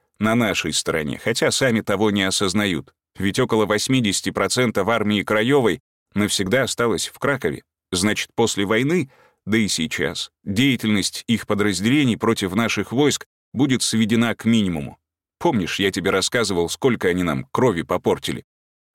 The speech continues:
Гусев кивнул и решил уточнить.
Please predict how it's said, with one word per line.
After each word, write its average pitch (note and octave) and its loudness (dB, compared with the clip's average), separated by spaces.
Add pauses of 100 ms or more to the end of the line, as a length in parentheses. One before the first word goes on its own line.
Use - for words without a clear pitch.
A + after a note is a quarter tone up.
Гусев C3+ 0 (120)
кивнул C3+ 2 (120)
и B2 0
решил D#3 0
уточнить. C#3 -2